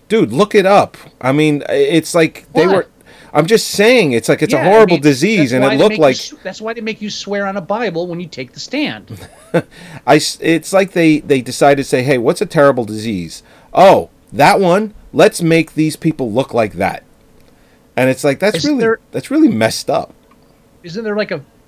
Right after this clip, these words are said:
Speaker 2: like a doll face disease? 'Cause that's what those kids had.
Speaker 1: Um, I thought m-, it was more the progeria s-, disease. That's what it looked like to me more.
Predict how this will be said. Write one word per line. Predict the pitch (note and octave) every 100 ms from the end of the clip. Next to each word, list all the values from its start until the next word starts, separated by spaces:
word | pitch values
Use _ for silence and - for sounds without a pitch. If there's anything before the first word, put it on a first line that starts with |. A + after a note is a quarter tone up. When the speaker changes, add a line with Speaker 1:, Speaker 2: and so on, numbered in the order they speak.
| B2
Speaker 2:
like | A#2+
a |
doll | A#2 A#2+ C3 D3
face | F3+ F3+
disease? | - E3+ G3+ G#3+ -
'Cause | C3
that's | D3+
what | A#2+
those | B2 -
kids | G#2 G2
had. | F#2+ F#2 _ _ _ _ _ _ _ _ _ - - _
Speaker 1:
Um, | A2+ A#2+ B2 B2 B2 B2 A#2 - -
I | C3
thought | - F#3+ C3
m-, | B2 - -
it | A2
was | G#2+ F#2
more | G2+ G2+ F#2+ F#2 F2
the | E2+ E2 D#2 _ -
progeria | E2 - D2+ D2+ C#2+ C#2+
s-, | - - _ _ _ _ _ _ _ _ _ _ -
disease. | E2+ E2 D2+ D2+ -
That's | F#2+ -
what | G2+
it | D#2
looked | F2+ -
like | D#2 -
to |
me | D#2+ D#2
more. | E2 E2+ E2+